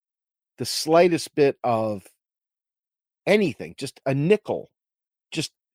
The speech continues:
a-, any kind of seen as privilege to someone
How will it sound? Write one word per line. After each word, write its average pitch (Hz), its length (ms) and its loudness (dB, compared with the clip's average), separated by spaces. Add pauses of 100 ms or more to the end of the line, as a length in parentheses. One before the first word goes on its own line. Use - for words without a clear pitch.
a-, - 60 -14 (280)
any 214 280 4
kind 180 520 0
of 127 400 0 (1160)
seen 185 320 0
as 143 140 -2
privilege 117 760 0
to 107 100 -10
someone 95 440 -6